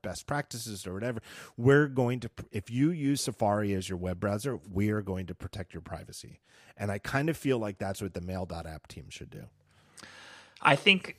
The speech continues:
Speaker 2: um, this is a great example of Apple having its sort of benevolent, user-focused protection stuff that's part of their D N A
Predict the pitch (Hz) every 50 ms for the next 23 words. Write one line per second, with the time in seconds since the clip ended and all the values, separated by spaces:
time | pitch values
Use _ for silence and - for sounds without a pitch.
0 | _ - 131 127 127 123 123 123 123 123 127 135 131 - 151 135 127 123 135 135
1 | 135 127 120 131 135 135 131 - 135 127 135 131 123 127 - 131 123 120 - 135
2 | 127 123 120 127 135 135 131 127 127 123 131 127 - - - - 131 123 127 127
3 | 123 127 - - - _ _ _ _ - 135 131 131 135 135 135 131 135 135 135
4 | 135 135 131 131 - - - - - - 135 131 135 127 - 139 127 - - 143
5 | 135 123 - 143 135 123 - - - - - - - - _ _ _ _ _ _
6 | _ _ _ _ - 143 - 143 131 - - - 143 131 123 - - - 139 131
7 | 127 120 - - - - - _ _ _ _ _ _ _ _ _ _ - 139 131
8 | - - - 143 143 139 131 131 131 127 120 123 - 139 139 131 127 123 135 139
9 | 131 123 120 120 135